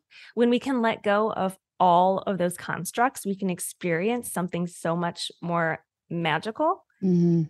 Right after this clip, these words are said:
Speaker 1: and amazing if we are open to it. But that means we have to listen to our inner voice. And the first way I start to teach this to people,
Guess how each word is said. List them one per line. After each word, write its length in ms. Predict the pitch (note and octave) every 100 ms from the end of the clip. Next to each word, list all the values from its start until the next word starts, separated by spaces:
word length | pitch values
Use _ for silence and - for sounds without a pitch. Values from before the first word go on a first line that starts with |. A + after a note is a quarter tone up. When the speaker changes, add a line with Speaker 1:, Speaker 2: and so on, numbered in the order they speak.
| -
Speaker 1:
and 400 | G#3+ G3+ F#3 - -
amazing 640 | G3 F3 E3+ C4 C#4 D4+ -
if 220 | A3+ -
we 140 | A3
are 120 | G3 D#3+
open 280 | E3+ - F#3
to 160 | A#3+
it. 140 | - - - - _ _
But 380 | D#4 D4 G3+ - _ _ _
that 160 | A#3 A#3
means 220 | B3+ A#3+
we 100 | A#3+
have 180 | A#3+ A3+
to 100 | A3+
listen 380 | F#3+ G3 G#3 G3
to 140 | G#3
our 100 | F#3
inner 260 | F3 F3 E3+
voice. 500 | E3 - - - - - _ -
And 360 | A3 G#3 G3+ - - _
the 80 | A3
first 280 | A3 A#3+ A#3+
way 160 | A#3+ A3
I 20 |
start 240 | - G3
to 80 | G3+
teach 240 | G3 F#3+ A3
this 140 | G#3+
to 80 | G#3
people, 480 | A3 G#3 A3+ A3+